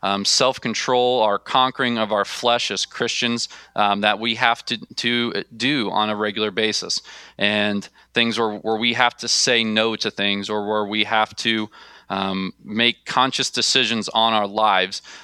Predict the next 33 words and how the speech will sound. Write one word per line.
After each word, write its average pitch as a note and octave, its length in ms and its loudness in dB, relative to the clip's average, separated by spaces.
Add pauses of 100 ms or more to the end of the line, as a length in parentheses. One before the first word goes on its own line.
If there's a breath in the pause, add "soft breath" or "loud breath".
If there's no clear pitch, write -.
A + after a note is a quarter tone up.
(120)
that G2 340 0
we C3+ 320 2
ourselves A2 640 2
are, G2 220 -2
are G2+ 480 2
regulating, G2 840 0
so G2 220 -2
to F#2 80 -4
speak, - 400 -4 (160)
rather G#2+ 360 2
than G#2 160 -4
it G2 120 -4
being, G2+ 360 -2 (260 loud breath)
um, F#2+ 460 -2 (420)
from G2+ 220 0
an G2+ 100 -4
outside G2+ 480 0
source. - 340 -2
So G#2 280 2 (180 loud breath)
it's - 100 -8
important E3 360 0
to C3+ 80 -2
see D3+ 280 2
that C#3 140 0
there's B2+ 160 -2
two C#3+ 260 0
aspects A2 520 2
of F2+ 80 -2
us. F#2 120 -2
There's A2 160 0
one, B2 240 -4
the, G#2+ 320 0 (520 loud breath)
the, G#2+ 440 2